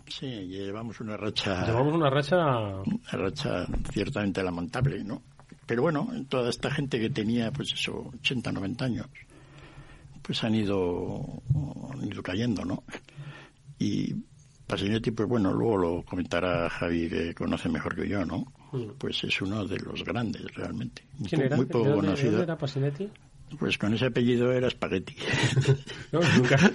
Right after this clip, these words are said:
Speaker 2: Luigi Pasinetti, pero bueno, nunca se sabe, ¿no?
Speaker 1: Sí.
Speaker 2: Italiano, hay bu-, hay buenos economistas italianos, ¿eh?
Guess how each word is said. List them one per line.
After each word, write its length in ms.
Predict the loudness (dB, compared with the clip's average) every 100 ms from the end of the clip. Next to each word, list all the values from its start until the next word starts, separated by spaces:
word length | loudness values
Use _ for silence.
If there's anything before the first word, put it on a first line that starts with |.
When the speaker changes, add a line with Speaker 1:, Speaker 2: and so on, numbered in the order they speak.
| 4 0 4
Speaker 2:
Luigi 220 | 6 6
Pasinetti, 520 | 6 4 6 4 4 4
pero 200 | 6 6
bueno, 140 | 8
nunca 240 | 6 6 4
se 100 | 4
sabe, 380 | 0 0 0 -2
¿no? 140 | -6 -10 -12 -10 -6
Speaker 1:
Sí. 240 | 0 0 -2 -10 -12 -2
Speaker 2:
Italiano, 340 | 2 4 6
hay 60 | 4
bu-, 120 | 4
hay 60 | 2
buenos 240 | 0 -2
economistas 460 | 0 2 2 0 -2
italianos, 520 | -2 -2 -2 -4 -4
¿eh? 120 | -6